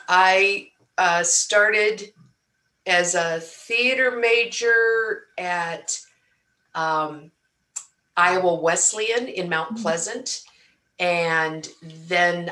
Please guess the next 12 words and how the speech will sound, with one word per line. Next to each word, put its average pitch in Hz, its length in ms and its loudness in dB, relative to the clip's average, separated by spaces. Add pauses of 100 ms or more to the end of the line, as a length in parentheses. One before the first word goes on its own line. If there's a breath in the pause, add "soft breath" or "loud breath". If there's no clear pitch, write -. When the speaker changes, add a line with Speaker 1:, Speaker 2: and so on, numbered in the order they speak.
Speaker 1:
I 160 240 -4
was 156 880 -4
too 240 160 -8
much 214 300 -2
in 165 180 -8
love 175 680 -2 (600)
and 160 420 -2 (120)
I 151 720 -4 (580)
stopped - 1080 -4 (120)
after 160 320 -6
one 175 320 -2
semester 185 960 -2